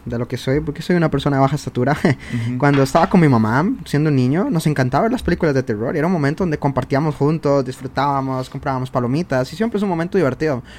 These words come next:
Speaker 1: Llegamos al punto donde ya sabíamos lo que iba a pasar en la película de terror. Y era por primera vez que la veíamos, tal vez, porque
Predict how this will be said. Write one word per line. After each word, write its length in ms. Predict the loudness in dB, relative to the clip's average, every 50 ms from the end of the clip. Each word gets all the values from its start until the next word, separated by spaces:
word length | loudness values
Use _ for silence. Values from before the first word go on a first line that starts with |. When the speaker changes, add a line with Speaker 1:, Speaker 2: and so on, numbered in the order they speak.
| -20 -20 -10 -6
Speaker 1:
Llegamos 320 | -2 -2 0 0 0 0
al 100 | 0 0
punto 300 | 0 0 0 0 2 0
donde 160 | 0 2 0
ya 80 | 0 0
sabíamos 580 | 0 0 2 4 4 4 4 2 2 2 2
lo 140 | 2 2 0
que 100 | 0 0
iba 120 | 0 0 0
a 60 | 0
pasar 300 | -2 -2 0 0 0 2
en 60 | 2
la 120 | 0 0
película 320 | 0 -2 -4 -2 0 -2 -2
de 40 | 0
terror. 320 | -2 0 0 0 0 2
Y 40 | 0
era 160 | 0 0 0
por 120 | 0 -2 -2
primera 240 | -2 -2 0 2 2
vez 140 | 2 2 0
que 80 | -2
la 80 | -2 0
veíamos, 380 | 2 2 2 2 2 0 -2 -2
tal 100 | -4 -2
vez, 180 | -2 -2 -2
porque 320 | -4 -8 -4 -2 -4 -4